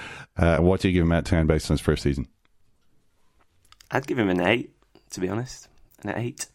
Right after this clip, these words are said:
Speaker 2: I think, look, if you were here last summer, who seriously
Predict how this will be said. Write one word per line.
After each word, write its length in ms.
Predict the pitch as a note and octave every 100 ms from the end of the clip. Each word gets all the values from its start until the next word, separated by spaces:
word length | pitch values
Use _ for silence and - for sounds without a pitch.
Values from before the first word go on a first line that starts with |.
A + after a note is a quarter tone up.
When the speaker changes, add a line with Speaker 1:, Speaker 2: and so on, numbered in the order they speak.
| - - - - -
Speaker 2:
I 60 | -
think, 320 | E3 D3+ - -
look, 280 | C3 - -
if 160 | A2+ -
you 220 | C3 B2
were 300 | A#2+ A#2 G#2+ -
here 280 | - A#2+ G#2
last 240 | G2+ -
summer, 400 | - G2+ F2+ - - _ - - - _ _ _ _ - -
who 200 | A2 G#2+
seriously 720 | - G2+ G2 F#2+ F2+ F2 F2